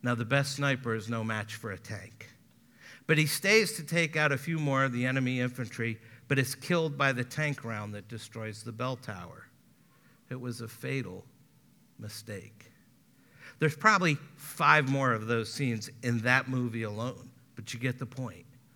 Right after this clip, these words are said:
You can make the right choice for the right reason, and it can still turn out wrong. And sometimes you make the wrong choice,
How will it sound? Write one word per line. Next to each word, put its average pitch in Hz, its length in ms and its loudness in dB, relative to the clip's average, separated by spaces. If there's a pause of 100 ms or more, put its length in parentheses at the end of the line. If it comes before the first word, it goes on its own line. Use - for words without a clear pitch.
(420)
You 160 200 2
can 185 240 0
make 202 260 4
the 139 120 2
right 147 320 2
choice 120 640 -4 (340)
for 175 140 2
the 143 100 2
right 139 400 6
reason, 127 680 0 (600)
and 139 120 2
it 139 120 0
can 139 160 2
still 151 400 -2
turn 143 320 -2
out 127 200 -2
wrong. 113 320 -4 (1800)
And 139 180 4
sometimes 190 600 4
you 165 60 0
make 156 280 4 (200)
the 131 200 0
wrong 151 440 2
choice, - 680 -6